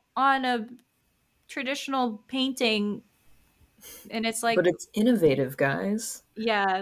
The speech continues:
Speaker 2: This could
Speaker 1: literally.
Speaker 2: be the next new thing.
Speaker 1: Exactly.
Speaker 2: <laughs>
Speaker 1: So, coming up on our last question, our final question.
Speaker 2: All right.
Speaker 1: This is the question that I ask everybody again, the two,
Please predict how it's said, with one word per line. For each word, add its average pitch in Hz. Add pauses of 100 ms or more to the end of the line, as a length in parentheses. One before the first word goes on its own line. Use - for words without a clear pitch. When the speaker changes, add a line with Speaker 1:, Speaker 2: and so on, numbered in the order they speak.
Speaker 2:
This 247
could 226
Speaker 1:
literally. -
Speaker 2:
be 202
the 190
next 180
new 190
thing. 214 (580)
Speaker 1:
Exactly. 196 (100)
Speaker 2:
<laughs> - (300)
Speaker 1:
So, 254
coming 277
up 277
on 247
our 208
last 208
question, 196
our 185
final 196
question. 185 (100)
Speaker 2:
All 160
right. 160
Speaker 1:
This 208
is 220
the 233
question 226
that 240
I 233
ask 226
everybody 196
again, 175
the 208
two, 208